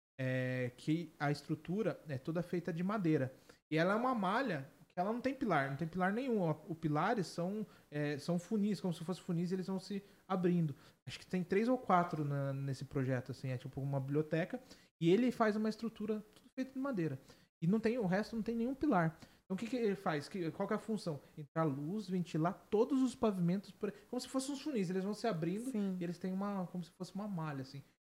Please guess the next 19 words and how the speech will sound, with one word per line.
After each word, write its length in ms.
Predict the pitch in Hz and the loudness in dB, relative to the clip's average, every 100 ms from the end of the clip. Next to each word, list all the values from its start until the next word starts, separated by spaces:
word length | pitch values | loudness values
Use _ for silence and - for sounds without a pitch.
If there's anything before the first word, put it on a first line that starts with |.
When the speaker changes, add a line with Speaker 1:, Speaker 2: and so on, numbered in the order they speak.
| _ _ | _ _
Speaker 1:
Entra 260 | 165 175 185 | -4 0 0
ventilação 680 | 185 170 185 170 - 160 165 | 0 0 2 0 0 0 2
e 40 | |
iluminação 520 | 160 156 156 - 160 - - - | 2 2 0 -2 -6 -8 -12 -8
pra 80 | |
todos 240 | 170 175 165 | -4 -4 -6
os 60 | |
pavimentos. 600 | - 196 202 170 131 - - _ 170 | -6 -6 -2 -4 -4 -10 -20 _ -6
Speaker 2:
Nossa, 180 | 170 135 | -4 -4
Speaker 1:
E, 20 | |
assim, 240 | 170 151 | -4 -4
Speaker 2:
que 80 | 175 | -4
lindo. 100 | 175 | -4
Speaker 1:
tipo, 340 | 175 131 131 131 | -4 -6 -6 -2
é 100 | 175 | 0
muito, 440 | 170 160 165 214 | 4 2 2 -2
você 540 | 185 185 170 - - 156 | -4 -8 -12 -14 -10 -4
começa 240 | 156 | -2
a 40 | 175 | 0